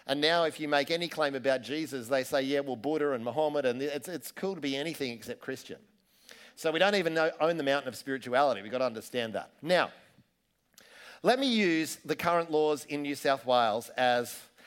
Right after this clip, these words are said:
a bit of an idea of how stuff happens in the long term.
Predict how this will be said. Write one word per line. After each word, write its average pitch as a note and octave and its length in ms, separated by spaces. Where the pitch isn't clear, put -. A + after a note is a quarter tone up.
a D3+ 80
bit F3+ 200
of A3+ 100
an G#3+ 100
idea C3 640
of A#2+ 420
how F#3 420
stuff E3+ 380
happens - 840
in C#3 180
the B2+ 60
long B2 300
term. F2+ 280